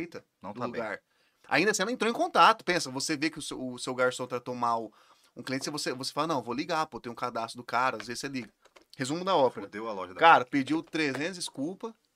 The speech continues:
Speaker 1: E é isso, entendeu? Só que assim, o, é o lance que nós estamos falando.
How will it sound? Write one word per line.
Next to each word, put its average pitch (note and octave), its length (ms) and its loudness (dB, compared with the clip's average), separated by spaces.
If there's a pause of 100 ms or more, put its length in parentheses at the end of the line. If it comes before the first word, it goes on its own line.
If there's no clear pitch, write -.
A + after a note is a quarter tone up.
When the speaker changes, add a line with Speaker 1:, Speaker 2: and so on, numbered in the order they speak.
(560)
Speaker 1:
E C3 100 0
é F#3 100 4
isso, D4 240 -2
entendeu? B2+ 280 -6
Só D3 100 -4
que C#3+ 80 -4
assim, D3 300 -2
o, C3 80 -2
é B2+ 240 0
o B2+ 80 -6
lance D3 160 -2
que E3+ 40 -4
nós E3 60 -2
estamos F3 160 -10
falando. D#3+ 320 -2